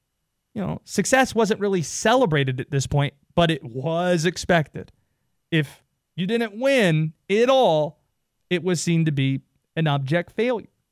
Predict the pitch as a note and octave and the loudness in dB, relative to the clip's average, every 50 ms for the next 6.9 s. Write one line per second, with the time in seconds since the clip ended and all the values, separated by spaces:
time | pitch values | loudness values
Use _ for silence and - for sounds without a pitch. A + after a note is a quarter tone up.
0 | _ _ _ _ _ _ _ _ _ _ _ _ _ _ _ _ _ _ - C3+ | _ _ _ _ _ _ _ _ _ _ _ _ _ _ _ _ _ _ -10 -8
1 | C3 C3+ F#3+ G3+ G#3 E3 G3 G#3+ F#3+ D#3+ F#3+ F#3 F#3+ F#3 F#3 F#3 F#3 - - - | -4 -2 0 0 0 0 -2 -4 -2 -2 -4 -2 0 0 2 2 0 -2 -4 -6
2 | D#3+ - D#3 C#3+ D3 C3+ - F#3+ - F3 E3 D#3+ D#3 C#3 D3 C#3 C3+ C3 - F3 | -6 -6 -6 -8 -8 -8 -8 -8 -6 -4 -2 -2 -2 -2 -2 -4 -4 -6 -6 -6
3 | F#3 F#3 F3 - F3+ F3 F3 D#3 F3 E3+ D3+ - - D#3 D3+ D3 D3 C#3+ C#3+ _ | -6 -6 -6 -6 -6 -4 -4 -4 -6 -6 -8 -4 -4 -2 0 0 -2 -4 -6 _
4 | _ _ _ _ _ _ _ _ _ - E3 D#3 D#3 D3+ D3 D3 D3 D3 C#3+ C#3+ | _ _ _ _ _ _ _ _ _ -4 -2 0 2 2 2 0 0 0 0 -2
5 | C#3+ C#3+ C#3+ - _ _ - D3+ D3+ C#3 C#3 C#3 D3 D#3 D3+ D3+ C3+ C3+ E3+ F3 | -2 -4 -6 -10 _ _ -4 -4 -2 0 0 0 2 2 2 0 0 0 0 0
6 | E3+ D#3+ - - C#3+ - D#3+ D3 D3 C#3 D#3 D3+ D3 C#3 D3+ C#3+ C#3+ C#3 | 0 -2 -2 -6 -6 -4 -4 -4 -4 -4 -4 -6 -4 -4 -6 -6 -6 -8